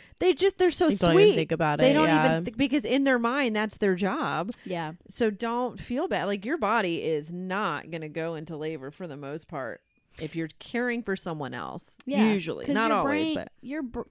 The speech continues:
Speaker 3: labor is so, like, our brains really can inhibit our labors. And so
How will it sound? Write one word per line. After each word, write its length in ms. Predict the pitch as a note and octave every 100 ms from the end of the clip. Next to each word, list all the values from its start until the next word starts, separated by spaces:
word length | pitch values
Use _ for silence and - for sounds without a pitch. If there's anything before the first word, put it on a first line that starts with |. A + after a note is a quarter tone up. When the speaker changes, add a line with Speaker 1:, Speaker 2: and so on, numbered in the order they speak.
| _ _ -
Speaker 3:
labor 500 | A3+ D4+ C#4+ F#3 F3
is 120 | F3
so, 480 | - - B3+ A#3+ A3+
like, 200 | F3+ -
our 120 | G3
brains 720 | F#3 F#3+ G#3 A3+ F#3+ F3+ - _ -
really 480 | F#3+ F#3+ G3 D#3 D#3
can 160 | G3
inhibit 540 | D3+ F3 E3+ D#3 D3 -
our 140 | E3+ D3+
labors. 640 | C#3 D3+ C#3+ D3 A3+ -
And 200 | F3+ G3
so 340 | - D#3 E3